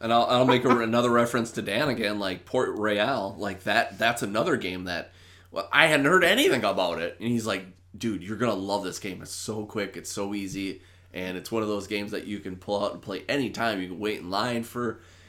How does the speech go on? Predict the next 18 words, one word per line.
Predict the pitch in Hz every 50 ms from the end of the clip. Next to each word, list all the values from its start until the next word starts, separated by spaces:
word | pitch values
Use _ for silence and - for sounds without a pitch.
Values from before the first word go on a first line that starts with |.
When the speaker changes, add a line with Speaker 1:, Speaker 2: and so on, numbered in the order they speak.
| - - -
Speaker 1:
you | 90 90
know, | 90 90 90
for | 92 - 101
coffee, | - - 147 147 147 143 143 139
you | 135 135 131 123 113 107 101
can, | - - 101 92 92 87 82 -
you | 90 101 92
know, | 85 80 85
do | 85 - 110 110 110 110
it | 104
while | 85 95 95
you're | 92 90
waiting | 95 101 104 95 95
in | 92
line | 92 92 95 98 90
for, | 71 - 92 90 82
you | 85 78 76 95 92
know, | 85 80 76 73 -